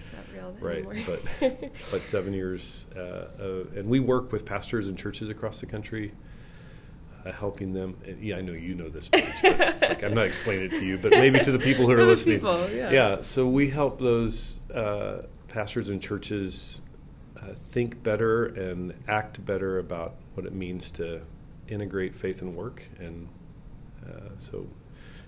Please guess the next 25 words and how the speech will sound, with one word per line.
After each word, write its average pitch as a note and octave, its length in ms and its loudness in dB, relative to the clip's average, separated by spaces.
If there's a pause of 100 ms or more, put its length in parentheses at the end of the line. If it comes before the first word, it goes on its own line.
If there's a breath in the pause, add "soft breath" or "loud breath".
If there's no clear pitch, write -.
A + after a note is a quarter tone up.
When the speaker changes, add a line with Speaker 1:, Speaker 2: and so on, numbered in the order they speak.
Speaker 2:
we're - 100 -18
kind G#2+ 120 -6
of F#2 160 -6
really A2 240 0
trying G2+ 220 -4
to G2 60 -2
help F#2+ 300 -4 (260)
their F#2+ 120 -6
churches F#2+ 1040 -4
put G#2 180 -4
into F#2+ 180 -2
practice - 760 -4 (520 loud breath)
the G#2 80 -6
Christian A2 320 -4
faith - 520 -4
in F2+ 280 -6 (260)
what G#2 180 0
people G#2 240 -4
are F#2 60 0
doing F2+ 420 -4 (200)
Monday F#2+ 360 -4
through E2+ 200 -12
Saturday. E2 560 -8
So - 240 -10
Speaker 1:
Hmm. D#2 220 -8